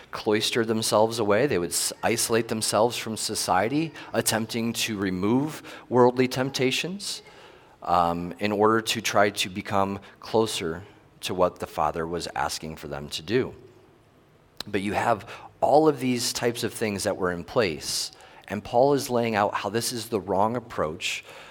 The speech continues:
to living life, because you're trying to do it in your own power. You need to stop doing those things and learn what God is telling you to do. You know, and I, and I struggle with how this is played out at times, because,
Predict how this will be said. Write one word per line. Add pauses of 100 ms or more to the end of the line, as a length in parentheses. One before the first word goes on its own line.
(320)
to
living
life,
because
you're
trying
to
do
it
in
your
own
power. (460)
You
need
to
stop
doing
those
things (300)
and
learn
what
God
is
telling
you
to
do. (1300)
You
know,
and
I,
and
I
struggle
with
how
this
is
played
out
at
times,
because,